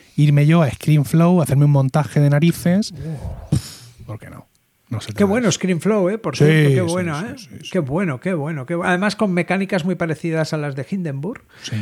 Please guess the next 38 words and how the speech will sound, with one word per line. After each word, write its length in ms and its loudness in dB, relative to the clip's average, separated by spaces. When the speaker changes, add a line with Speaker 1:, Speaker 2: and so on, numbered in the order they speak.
Speaker 2:
con 160 -4
lo 140 4
cual 380 2
las, 320 0
los 180 -2
trabajos 460 0
de 120 0
edición, 600 -2
una 240 -2
vez 160 -4
que 100 -12
trabajas 400 -4
un 100 -6
poquito 380 -4
con 180 -8
él, 120 -10
Speaker 1:
Mm. 220 -8
Speaker 2:
eh, 580 -6
además 320 -6
hay 120 -4
un 100 -8
tutorial 480 -10
en 180 -10
Limme, 440 -4
¿vale? 300 -10
Eh, 720 -10
que, 400 -12
¿vale? 240 -10
que, 260 -8
que, 600 -10
que 160 -14
me, 120 -10
a 100 -8
mí 120 -4
me 100 -4
ayuda 280 -4
mucho 320 -8
porque 340 -14